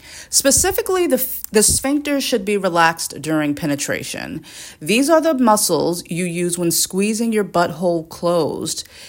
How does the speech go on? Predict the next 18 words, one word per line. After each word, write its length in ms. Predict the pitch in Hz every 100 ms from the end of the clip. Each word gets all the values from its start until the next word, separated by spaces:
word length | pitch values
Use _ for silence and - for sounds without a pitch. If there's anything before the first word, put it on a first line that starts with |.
| - _
If 280 | 214 302 -
you 160 | 320
clench 720 | 302 - 269 214 143 196 - - 143
during 300 | 165 214 247
insertion, 880 | 262 - 254 254 247 101 98 165 185 - -
it 160 | 180 170
may 260 | 165 208
become 400 | 233 262 262 262
painful 800 | 254 254 247 226 - - 147 240 - - -
or 600 | 220 302 180 143 165 196 -
your 200 | 160 175
top 560 | 175 - 302 175 - - - -
may 120 | 165
have 260 | 175 160 143
difficulty 720 | 180 196 196 185 185 185 175
inserting 640 | 165 156 - 156 156 156
the 120 | 156 156
tip. 560 | - - - - -